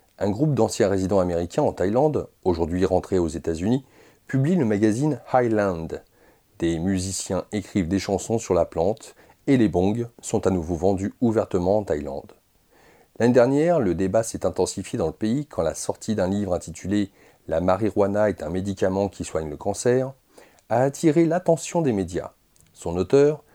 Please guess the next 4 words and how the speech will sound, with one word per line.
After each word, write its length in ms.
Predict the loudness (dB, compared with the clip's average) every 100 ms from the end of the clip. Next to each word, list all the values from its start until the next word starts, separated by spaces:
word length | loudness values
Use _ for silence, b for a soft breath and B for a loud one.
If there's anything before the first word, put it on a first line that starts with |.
| b b
le 80 | 0
docteur 540 | 0 0 2 2 2
Somyo 720 | -6 -2 0 2 2 2 0 -4 _
Kittimongkong, 1080 | -16 -4 0 2 2 -2 2 2 4 0